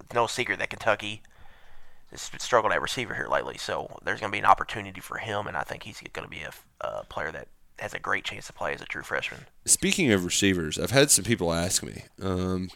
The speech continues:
Speaker 2: because, uh, there were two juco commits that did not sign yesterday.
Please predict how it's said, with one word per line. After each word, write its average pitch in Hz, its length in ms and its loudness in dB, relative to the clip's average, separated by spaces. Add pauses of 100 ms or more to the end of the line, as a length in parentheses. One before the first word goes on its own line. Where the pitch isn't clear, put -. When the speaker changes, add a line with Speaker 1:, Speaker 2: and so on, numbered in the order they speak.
(140)
Speaker 2:
because, 101 560 6
uh, 104 220 10
there 110 140 6
were 113 80 8
two 170 260 4
juco 131 420 6
commits 95 380 2
that 98 480 2
did 113 160 8
not 123 160 6
sign 139 240 4
yesterday. - 460 -4